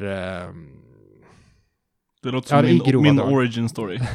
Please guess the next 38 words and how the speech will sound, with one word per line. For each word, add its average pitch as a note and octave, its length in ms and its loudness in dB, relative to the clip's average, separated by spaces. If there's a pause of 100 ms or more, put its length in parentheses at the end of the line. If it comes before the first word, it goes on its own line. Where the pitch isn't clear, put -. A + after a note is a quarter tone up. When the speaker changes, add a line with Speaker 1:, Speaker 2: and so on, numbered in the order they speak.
(140)
Speaker 1:
<laughs> D3 180 -2
Lite C#3 220 0
så. A2 140 -12
Det C3 100 -4
är D#3+ 40 0
mycket D#3+ 360 2
obehaglig B2 460 0
religion. A#2+ 280 0 (380)
Det C3+ 60 -4
är C3+ 60 0
som B2+ 140 -4
Davids, G#2+ 480 -4
eh, G2+ 400 -8
barndom. G#2+ 480 -8 (680)
Eh, A2+ 220 -8 (120)
men D3 220 -2
det D3+ 120 2
är D3+ 180 0
alldeles D3 440 -2
för - 180 -8
mycket - 920 -6
story F2+ 440 -10
och G#2 80 -8
den A#2 160 -6
tar, B2+ 320 -4
alltså A#2 180 -6
den B2+ 140 -4
trasslar B2+ 360 -4
in B2+ 220 -4
sig G2+ 260 -6
i G#2 60 -6
sin, G#2 380 -10
i G2+ 320 -10
sina G#2+ 260 -8
egna G2+ 280 -8
begrepp G#2+ 400 -8 (240)
och A2+ 180 -12
det, A2 200 -10